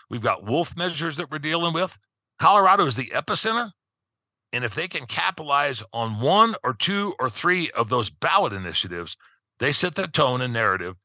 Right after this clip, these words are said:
to move to other levels, not only in this state, but the Western United States, to make sure that they take every single thing that I mentioned off the landscape. You wanna eat a steak?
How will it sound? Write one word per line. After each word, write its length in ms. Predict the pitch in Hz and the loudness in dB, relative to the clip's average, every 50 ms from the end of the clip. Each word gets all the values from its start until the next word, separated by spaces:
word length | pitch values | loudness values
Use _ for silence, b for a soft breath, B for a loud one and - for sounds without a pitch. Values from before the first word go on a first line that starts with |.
| _ _ - | _ _ -8
to 100 | - 113 | -4 -2
move 200 | 110 110 107 104 | -2 -2 -2 -2
to 120 | 98 92 | -2 0
other 200 | 98 117 127 143 | 2 2 2 4
levels, 400 | 123 113 113 113 98 101 98 - | 4 2 2 2 0 -2 -4 -2
not 180 | 104 101 104 98 | -2 0 0 0
only 440 | 98 98 95 95 92 95 98 98 87 | -2 -4 -4 -4 -4 -4 -6 -6 -6
in 100 | 80 87 | -8 -8
this 140 | 120 135 - | -6 -6 -6
state, 340 | - - 131 143 151 - _ _ _ _ _ _ _ - | -6 -6 -6 -6 -8 -10 _ _ _ _ _ _ _ -14
but 100 | 95 87 | -12 -10
the 100 | 95 95 | -10 -8
Western 400 | 98 113 120 110 - - 98 92 | -4 -4 -4 -4 -6 -8 -10 -10
United 500 | 87 82 85 90 104 131 165 135 92 - | -10 -12 -8 -6 -6 -6 -6 -6 -8 -10
States, 480 | - - 78 73 71 71 - - - - _ _ _ _ _ _ _ _ | -10 -12 -12 -14 -16 -14 -14 -14 -14 -16 _ _ _ _ _ _ _ _
to 80 | - 101 | -12 -10
make 180 | 104 107 104 - | -8 -8 -8 -8
sure 220 | - - 117 104 | -8 -6 -6 -8
that 160 | 95 95 - | -8 -10 -10
they 160 | - 113 110 | -10 -10 -10
take 380 | 101 - - 120 110 85 - - _ _ - | -10 -10 -10 -10 -10 -12 -14 -20 _ _ -4
every 260 | 139 190 190 233 226 | -4 -2 -2 -4 -6
single 320 | 190 - 208 196 190 180 165 | -8 -6 -6 -6 -6 -8 -8
thing 220 | - 165 156 156 | -8 -8 -10 -8
that 140 | 143 131 113 | -10 -12 -12
I 80 | 120 127 | -12 -10
mentioned 380 | 131 123 120 104 - 90 80 | -10 -10 -12 -12 -14 -14 -12
off 160 | 92 95 98 | -10 -10 -10
the 100 | - - | -10 -12
landscape. 460 | 98 95 95 95 98 - - - - 113 | -14 -12 -12 -12 -14 -16 -18 -16 -12 -8
You 80 | 143 | -6
wanna 140 | 156 165 165 | -6 -6 -6
eat 160 | 156 175 180 | -8 -8 -8
a 60 | 175 | -8
steak? 420 | 147 - - 180 185 220 190 - | -8 -8 -8 -8 -8 -8 -10 -12